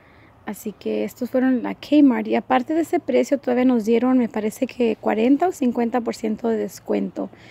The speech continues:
Estos ya son de Nike, estos sí ya salieron un poquito más <clears throat> de precio, pero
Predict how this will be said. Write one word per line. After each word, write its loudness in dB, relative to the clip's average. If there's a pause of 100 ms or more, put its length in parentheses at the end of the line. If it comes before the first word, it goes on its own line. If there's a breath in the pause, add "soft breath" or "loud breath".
(320 loud breath)
Estos 2
ya 6
son 4
de 2
Nike, 2
estos -2
sí -4
ya -2
salieron 4
un 4
poquito -6
más -6 (840 loud breath)
<clears throat> -2
de 0
precio, 0
pero -4